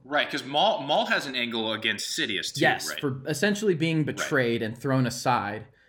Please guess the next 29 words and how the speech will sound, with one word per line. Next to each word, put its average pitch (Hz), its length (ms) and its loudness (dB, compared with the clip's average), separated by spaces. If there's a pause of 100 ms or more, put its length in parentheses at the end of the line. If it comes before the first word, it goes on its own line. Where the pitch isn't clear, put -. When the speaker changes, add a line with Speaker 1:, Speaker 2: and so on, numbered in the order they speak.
(120)
Speaker 1:
Yeah. 73 200 -14 (100)
Speaker 2:
Um, 120 540 0 (240)
Speaker 1:
Dis-, - 300 -10
discarded, 90 680 -8
pretty 170 140 -6
much, 156 60 0
Speaker 2:
exactly. 127 460 2
Speaker 1:
yeah. 92 80 -8 (400)
Speaker 2:
So 151 300 2
that's 175 240 2
why 175 140 6
Maul 151 420 4
and 131 160 4
Mandalore 131 480 4
are 123 40 -2
kind 127 260 0
of 113 80 -4
all 120 240 2
tied 120 320 0
in 117 120 0
together. 117 720 0
Um, 113 440 -2
and 120 480 0
essentially 214 500 4
what 165 180 4
ends 160 200 2
up 139 120 2
happening 135 640 2
is 123 600 0